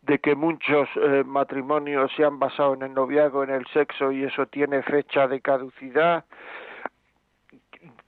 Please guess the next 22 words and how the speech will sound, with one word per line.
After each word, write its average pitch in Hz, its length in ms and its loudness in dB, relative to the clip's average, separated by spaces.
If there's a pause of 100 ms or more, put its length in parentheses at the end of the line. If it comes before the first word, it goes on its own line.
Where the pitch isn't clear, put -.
(340)
En 139 200 0
otro 139 300 2
programa 147 680 2
o 135 240 2
en 127 100 -8
otra 139 320 0
ocasión 143 420 -2
hablamos 147 520 2
de 147 180 0
que 147 320 -2 (460)
no 151 120 2
es 156 80 4
lo 147 140 4
mismo 147 360 0
casarse 151 760 0
sabiendo 147 580 2
que 139 200 4
eso 143 240 0
tiene 139 340 -2
fecha 143 400 0
de 139 100 0
caducidad, 151 760 0